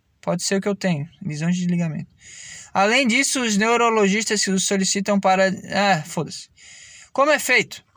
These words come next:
A pessoa deve tirar quaisquer item de metal, óbvio, né? O ca-, imagina, o cara vem com uma corrente de ouro. O cara é gruda no, na parte superior do caixão.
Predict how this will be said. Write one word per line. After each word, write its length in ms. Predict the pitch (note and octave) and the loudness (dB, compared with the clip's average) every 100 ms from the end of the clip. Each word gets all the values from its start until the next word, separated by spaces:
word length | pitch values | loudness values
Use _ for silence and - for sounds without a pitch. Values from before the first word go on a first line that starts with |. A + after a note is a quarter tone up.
| - | -6
A 120 | F#3 | -2
pessoa 260 | G#3 - | 0 0
deve 220 | A#3+ A#3+ A3+ | 0 0 0
tirar 320 | A3 A3 A3+ | 0 0 0
quaisquer 600 | A#3 G#3+ - G#3+ A3 G#3 | 0 -2 0 2 4 2
item 300 | G#3+ G#3+ G#3+ | 0 0 0
de 80 | G#3 | 2
metal, 640 | F#3+ F3+ A3 C4 A#3+ G3 _ | 0 2 2 2 0 -10 _
óbvio, 320 | G3 A3 D#3+ | 0 0 -2
né? 160 | D#3+ F#3+ | 0 0
O 40 | |
ca-, 140 | - | 0
imagina, 300 | E3+ F#3+ C4 | 0 2 0
o 40 | A3 | 0
cara 260 | G3 G3 | 2 2
vem 280 | F3 G3+ F#3+ | 2 0 0
com 100 | F3+ | 0
uma 100 | F#3+ | 0
corrente 500 | F#3 F#3+ E3+ G#3 - | 4 2 2 0 0
de 80 | G#3 | 0
ouro. 280 | D4 G3+ F3+ - - - - - - - - - - - | 2 2 0 -4 -16 -20 -20 -18 -16 -16 -16 -20 -20 -12
O 40 | |
cara 220 | - G#3 | 0 2
é 40 | G#3 | 4
gruda 400 | E3 B3 C#4 G3+ | 4 4 4 4
no, 440 | F#3+ F#3+ F#3 F3+ | 4 4 4 4
na 120 | F3+ | 2
parte 240 | F3 G#3 G3 | 2 -2 0
superior 580 | - F#3+ G3 F#3 G3+ F#3+ | -2 0 2 4 4 2
do 100 | D3 | 0
caixão. 360 | E3 - F3 | -2 0 0